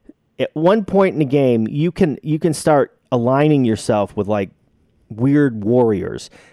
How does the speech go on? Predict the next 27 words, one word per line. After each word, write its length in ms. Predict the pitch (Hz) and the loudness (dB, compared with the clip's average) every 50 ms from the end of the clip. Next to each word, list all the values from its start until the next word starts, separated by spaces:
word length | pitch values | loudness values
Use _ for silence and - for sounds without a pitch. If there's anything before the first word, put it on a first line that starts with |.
| _ _ - - | _ _ -4 0
One's 240 | 113 123 123 117 104 | 2 2 2 2 0
a 60 | 104 | -4
sniper 880 | - - - 107 107 98 101 98 - - 95 95 95 95 92 95 95 - _ _ _ _ _ _ - | -6 -8 -8 -6 -4 -2 -4 -4 -2 -2 -2 0 0 0 -2 -4 -6 -8 _ _ _ _ _ _ -6
or, 280 | - 98 98 90 82 | -4 -2 -2 0 -2
or 160 | 76 95 95 | -2 -2 -4
something 320 | - - 123 113 104 113 107 | -2 -2 -2 0 0 0 0
like 180 | 101 98 98 - | -2 -4 -4 -2
that. 160 | 113 104 110 | -4 -2 -2
You 80 | 135 123 | -2 -2
could 160 | - 160 160 | 0 0 2
even 220 | 170 156 165 151 - | 2 0 0 -2 -2
have 200 | 120 143 147 135 | -2 0 0 0
a 60 | 131 | 0
companion 720 | - - 123 - - - - 139 143 151 143 135 123 113 107 | -2 -4 -6 -6 -4 -4 -2 0 2 2 2 2 2 0 -2
pet 320 | - - 143 135 - - | -2 -2 -4 -4 -4 -4
with 200 | - 98 - - | -8 -12 -12 -10
you, 240 | 92 82 - - - _ _ _ _ _ _ _ _ - | -12 -14 -14 -14 -18 _ _ _ _ _ _ _ _ -4
like 180 | 117 113 - | -4 -2 -2
a, 80 | 127 113 - | -2 -4 -4
a, 280 | - 107 104 101 95 - - 107 | -4 -2 -2 -2 -2 -4 -4 -6
a 40 | |
grizzly 440 | 107 95 123 139 143 120 104 123 113 | -6 -2 0 0 0 0 -2 -4 -4
bear 400 | 98 98 98 92 85 80 - - - - _ _ _ | -4 -4 -6 -4 -6 -8 -8 -12 -18 -20 _ _ _
named 240 | 120 117 113 104 - | -4 -2 -2 -2 -2
Cheeseburger, 640 | - - 135 123 98 - 101 78 73 - - - - _ _ _ _ _ _ | -2 -2 -2 -2 -2 -6 -8 -10 -12 -14 -20 -20 -20 _ _ _ _ _ _
which 160 | - - - | -6 -6 -6
is 100 | 95 - | -10 -14